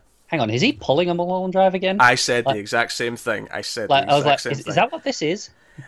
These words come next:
Speaker 2: And then, so th-, he's taking us through the woods, taking us through the woods, and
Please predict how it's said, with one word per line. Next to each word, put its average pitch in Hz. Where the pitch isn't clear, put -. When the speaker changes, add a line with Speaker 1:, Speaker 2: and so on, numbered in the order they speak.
Speaker 2:
And 131
then, 139
so 147
th-, 147
he's 151
taking 170
us 156
through 143
the 139
woods, 117
taking 151
us 139
through 143
the 123
woods, 104
and 113